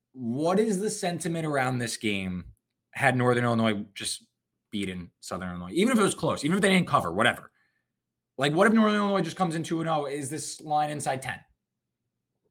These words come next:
Is this line close to a touchdown with Jeff Sims questions? What if Jeff Sims doesn't play? And Jeff Sims sucks anyway, so, uh,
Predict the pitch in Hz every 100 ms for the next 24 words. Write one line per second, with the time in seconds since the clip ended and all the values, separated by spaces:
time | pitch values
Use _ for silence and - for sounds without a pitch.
0 | _ _ _ - 147 147 143 147 147 147
1 | 143 120 139 - 127 123 135 117 - 117
2 | - 90 - 76 90 - _ _ _ 202
3 | 320 302 294 302 247 269 240 165 - 302
4 | 349 - - _ _ _ - 160 - -
5 | 254 - 180 175 160 160 156 104 104 -
6 | 107 98 - _ _ - 123 110